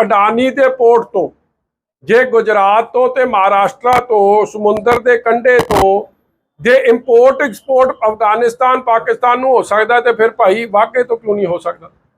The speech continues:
ਜੇ ਹੋਊਗਾ ਤੇ ਸਾਡੇ ਬੱਚਿਆਂ ਨੂੰ ਰੁਜ਼ਗਾਰ ਮਿਲੂ, ਸਾਡੇ ਪੰਜਾਬ ਇਕਾਨਮਿਕ ਹਾਲਾਤ ਸੁਧਰਨਗੇ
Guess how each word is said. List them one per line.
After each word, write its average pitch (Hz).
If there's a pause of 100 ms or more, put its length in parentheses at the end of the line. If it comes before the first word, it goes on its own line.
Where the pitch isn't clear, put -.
(120)
ਜੇ 233
ਹੋਊਗਾ 202 (520)
ਤੇ 262
ਸਾਡੇ 214
ਬੱਚਿਆਂ 226
ਨੂੰ 240
ਰੁਜ਼ਗਾਰ 180
ਮਿਲੂ, 247 (540)
ਸਾਡੇ 220 (300)
ਪੰਜਾਬ 208 (720)
ਇਕਾਨਮਿਕ 233
ਹਾਲਾਤ 196
ਸੁਧਰਨਗੇ 254